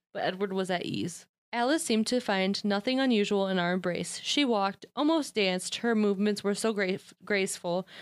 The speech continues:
to the center of the room, where she folded herself sinuously onto the floor. Jasper, however, paused at the door, his expression, expression a trifle shocked.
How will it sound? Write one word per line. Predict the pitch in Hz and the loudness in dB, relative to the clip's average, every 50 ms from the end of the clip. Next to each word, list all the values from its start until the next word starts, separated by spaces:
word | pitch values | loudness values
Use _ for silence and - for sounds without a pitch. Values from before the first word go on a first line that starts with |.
| - - - | -20 -12 -6
to | - 269 | -4 -2
the | 226 262 247 | 0 0 0
center | - 240 220 220 220 220 | 2 2 2 4 4 2
of | 220 208 | 2 2
the | 220 240 220 | 2 2 2
room, | 190 175 170 170 175 170 _ - - - _ - | 2 2 0 0 -2 -4 _ -16 -20 -20 _ -6
where | 220 226 | -4 -2
she | - 262 262 | 0 0 0
folded | 247 - 247 240 247 254 269 247 | 2 2 2 2 4 2 2 2
herself | 277 302 294 - 285 262 262 - | 2 2 2 2 2 0 0 0
sinuously | - - 269 262 254 240 214 202 202 - - 202 180 | -2 0 2 4 4 4 4 2 0 0 0 0 0
onto | - 180 185 196 - 190 | 0 0 -2 -2 -2 -4
the | 202 202 | -6 -6
floor. | - - 185 170 170 170 185 180 _ _ _ - - - - - - _ | -4 -4 -2 -2 -2 -2 -2 -4 _ _ _ -20 -20 -20 -20 -20 -18 _
Jasper, | - 226 226 247 269 - - 220 208 | -2 0 0 0 0 -2 -2 -2 0
however, | 202 202 196 196 190 185 180 185 185 | 0 2 2 2 2 2 2 2 0
paused | 185 - - - 208 214 220 220 220 196 | 0 -2 -2 0 0 2 2 0 0 0
at | 185 175 | -2 0
the | - 180 | -2 -2
door, | 170 170 165 160 165 170 | 0 0 0 2 2 0
his | 170 170 208 202 | 0 0 -2 -2
expression, | 220 202 - - - 240 254 247 - 254 214 202 202 - _ - | -2 -4 -6 -2 -2 0 0 2 2 2 2 2 0 -2 _ -8
expression | - 226 214 - - - 247 262 - - 254 220 | -6 -6 -6 -6 -4 -2 0 0 0 2 2 4
a | 196 185 | 2 2
trifle | - - 208 196 196 - - 214 | 0 0 0 0 -2 -2 -2 -2
shocked. | 208 - 208 196 185 - 175 - _ - - | 0 0 0 0 0 -2 -6 -8 _ -20 -20